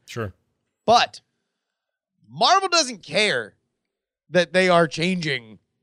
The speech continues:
Speaker 2: things that have happened. Now, Marvel has a bit of a different situation since they've rewritten over their history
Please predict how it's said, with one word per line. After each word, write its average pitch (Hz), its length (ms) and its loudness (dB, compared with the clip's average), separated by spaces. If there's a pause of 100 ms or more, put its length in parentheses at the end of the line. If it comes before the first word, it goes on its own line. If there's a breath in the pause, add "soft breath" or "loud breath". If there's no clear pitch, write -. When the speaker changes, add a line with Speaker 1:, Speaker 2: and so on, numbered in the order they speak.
Speaker 2:
things 156 280 -4
that 147 160 -4
have 147 120 -2
happened. 139 380 -4
Now, 139 380 -4
Marvel 139 320 -6
has 143 400 -4
a 151 40 -10
bit 143 140 -4
of 143 100 -4
a 147 40 -8
different 147 260 -6
situation 151 540 0
since 156 260 -2 (200 soft breath)
they've 156 200 2
rewritten 151 440 2
over 151 180 4
their 147 120 2
history 151 560 2